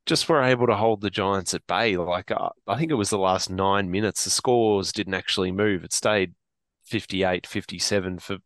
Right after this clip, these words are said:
basically the last third of that last, uh, quarter. So they just held fast and, and got, got the job done, made the Giants do things that they don't usually do, I found, in that game. Uh, and when I'm saying that, I'm talking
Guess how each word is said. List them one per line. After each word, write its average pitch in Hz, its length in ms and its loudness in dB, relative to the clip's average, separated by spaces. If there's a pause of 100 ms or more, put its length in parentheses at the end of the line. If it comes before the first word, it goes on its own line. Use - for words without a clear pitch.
(160)
basically 98 520 -2
the 90 80 -4
last 90 320 0
third 101 240 4
of 87 100 -4
that 87 200 0 (680)
last, 95 400 0
uh, 90 320 0
quarter. 107 380 0
So - 180 -4 (1000)
they 107 120 2
just 117 220 0
held 117 260 0
fast 113 500 0
and, 107 460 -6
and 104 140 -4
got, 120 160 0 (180)
got 123 160 -2
the 120 80 -2
job 107 320 -2
done, 117 400 0 (160)
made 123 280 0
the 120 60 -2
Giants 117 380 0
do 131 180 0
things 120 360 -2
that 131 80 -2
they 113 160 2
don't 120 200 0
usually 117 440 -2
do, 127 320 2
I 95 80 4
found, 87 360 -2
in 98 120 -2
that 90 180 -4
game. 85 380 -2 (120)
Uh, 92 40 -4
and 92 480 -2
when 98 100 0
I'm 92 100 -4
saying 92 300 -2
that, 92 140 0
I'm 87 100 -4
talking 92 540 -6